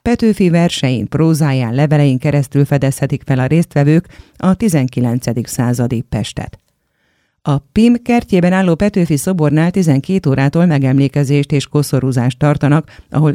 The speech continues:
ünnepi beszédet mond Lövétei Lázár László József Attila díjas költő, műfordító. Novokrescsenszkov Tamás vándornyomdász betűszedő segítségével tíz és tizennyolc óra között újra életre kell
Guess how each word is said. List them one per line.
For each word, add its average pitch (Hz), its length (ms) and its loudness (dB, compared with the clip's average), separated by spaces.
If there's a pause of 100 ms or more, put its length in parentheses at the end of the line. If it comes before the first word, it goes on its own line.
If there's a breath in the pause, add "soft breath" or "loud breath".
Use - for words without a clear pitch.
ünnepi 127 380 -2
beszédet 127 480 -2
mond 135 280 0
Lövétei 131 500 -2
Lázár 131 360 0
László 135 400 0
József 135 380 -2
Attila 127 320 -2
díjas 131 360 -2
költő, 135 400 2
műfordító. 131 920 0 (840)
Novokrescsenszkov 165 1400 0 (100)
Tamás 131 500 0
vándornyomdász 151 1120 2
betűszedő 127 600 -2
segítségével 139 1000 0 (360 soft breath)
tíz 190 240 0
és 185 120 0
tizennyolc 180 600 2
óra 135 180 2
között 165 360 0
újra 214 280 2
életre 151 440 0
kell 156 320 0